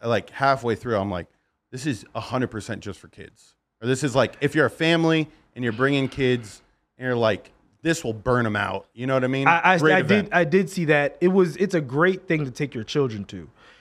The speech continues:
Speaker 2: It is not a cute date. It is
Speaker 1: Nope.
Speaker 2: not something that you wanna do as a date or taking someone or, um, but I mean, yeah, like, bro, like, if I'm gonna spend a hundred and fifty dollars, like, we can have a real dinner.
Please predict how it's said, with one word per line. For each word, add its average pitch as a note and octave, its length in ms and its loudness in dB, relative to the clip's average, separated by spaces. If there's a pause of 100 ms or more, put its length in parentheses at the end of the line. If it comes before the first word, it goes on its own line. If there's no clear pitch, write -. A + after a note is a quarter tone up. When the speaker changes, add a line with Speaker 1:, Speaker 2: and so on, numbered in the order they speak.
(120)
Speaker 2:
It B3+ 120 4
is G3 160 4
not F3 280 4
a D3+ 40 0
cute D#3 300 -6
date. A2 360 -8 (440)
It G3 80 4
is F3+ 80 6
Speaker 1:
Nope. - 100 2
Speaker 2:
not E3+ 280 2
something D#3 320 0
that D3 160 -4
you D#3+ 80 -2
wanna C#3 180 2
do B2+ 320 0
as A#2+ 160 -4
a A2 80 -6
date A#2+ 540 -6
or A2 320 -10 (260)
taking C#3 380 -4
someone B2 580 -2
or, G2+ 200 -8 (360)
um, G2+ 460 -8 (120)
but C#3 300 -2
I D3 100 -6
mean, F3 220 -2
yeah, A3+ 200 2
like, D#3 340 0
bro, B3 160 0
like, E3+ 200 0
if F3 60 -6
I'm D4 100 -6
gonna G#3 140 -4
spend G#3 400 -4 (240)
a F#3 40 -6
hundred G3 280 0
and D#3+ 100 -6
fifty G#3+ 280 -4
dollars, E3 580 0 (560)
like, A#3 320 2 (200)
we E4+ 180 4
can D#4+ 160 2
have F#3 260 4
a E3+ 120 4
real G3 400 4
dinner. F3 380 2